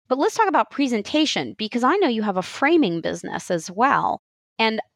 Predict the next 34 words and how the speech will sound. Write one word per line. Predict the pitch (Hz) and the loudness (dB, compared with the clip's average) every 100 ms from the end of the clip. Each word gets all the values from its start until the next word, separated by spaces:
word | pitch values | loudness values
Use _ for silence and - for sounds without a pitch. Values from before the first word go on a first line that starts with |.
| - | -2
I | 247 254 | 0 0
love, | 247 285 262 135 92 - _ _ - | 0 2 2 2 -4 -10 _ _ 0
you | 294 | 2
had, | 339 269 226 208 - - | 2 2 0 0 -4 0
like, | 190 185 | 2 2
this | - 190 - - | 2 0 -2 -10
tip | - 226 165 - - _ _ _ | -6 2 2 2 -4 _ _ _
in | 208 202 | 0 2
one | 190 190 | 2 2
of | 185 | 0
your | 170 | -2
books | 160 160 165 - | 0 0 0 -4
that | 175 | -2
I | 165 | 0
read | 160 156 147 165 | 2 0 0 -2
that | 170 165 | 0 2
I | 175 170 | 2 0
was | 170 165 | -2 -6
just | 185 - | -6 -2
like, | 165 156 - | -2 -2 -6
it | _ _ | _ _
was | 190 196 | -2 0
like | 202 | 0
one | 214 | 0
of | 202 | -2
those, | 185 - | -4 -4
"Ah." | 330 349 359 349 339 349 349 - _ _ _ _ | -2 0 2 2 2 2 0 -4 _ _ _ _
You | 233 | -2
were | 262 | 0
talking | 262 269 269 285 | 2 0 0 -2
about | 233 202 190 - _ _ _ | 0 2 2 0 _ _ _
the | 196 185 | -2 -2
real | 160 220 277 | 0 2 4
estate | 294 - - 151 139 151 | 2 -2 0 0 0 -2